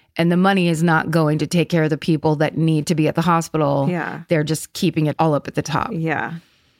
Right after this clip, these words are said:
Speaker 1: And this is just the tip of the iceberg. Nellie will later write about being forced to take freezing cold baths once a week,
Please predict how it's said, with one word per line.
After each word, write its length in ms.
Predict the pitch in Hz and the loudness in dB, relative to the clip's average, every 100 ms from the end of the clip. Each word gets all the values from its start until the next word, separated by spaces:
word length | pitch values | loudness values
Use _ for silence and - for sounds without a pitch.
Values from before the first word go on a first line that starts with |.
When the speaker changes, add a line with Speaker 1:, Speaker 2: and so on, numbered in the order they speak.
| _ _ - | _ _ -2
Speaker 1:
And 120 | 208 | 0
this 140 | 240 | 0
is 120 | 262 202 | 0 -2
just 140 | 214 | -2
the 80 | 208 | -2
tip 200 | 170 185 | 0 0
of 60 | 160 | 2
the 120 | 160 | 4
iceberg. 520 | 160 - - 151 170 | 2 0 0 0 2
Nellie 280 | 175 180 208 | 2 4 2
will 200 | 190 170 | 2 4
later 300 | 202 208 190 | 2 4 2
write 320 | 160 160 165 | 4 2 2
about 280 | - 165 160 | 2 2 2
being 180 | 165 170 | 2 0
forced 380 | - 175 170 - | 0 0 0 -2
to 80 | 165 | 0
take 220 | 175 160 | 0 0
freezing 500 | - 185 190 185 220 | 0 2 2 2 0
cold 360 | - 175 170 | 2 2 2
baths 540 | 151 156 151 156 - - _ | 2 2 0 -4 -10 -14 _
once 400 | 147 147 175 214 254 | -4 0 0 0 -2
a 60 | |
week, 500 | 185 147 - - - | 0 0 -2 -6 -20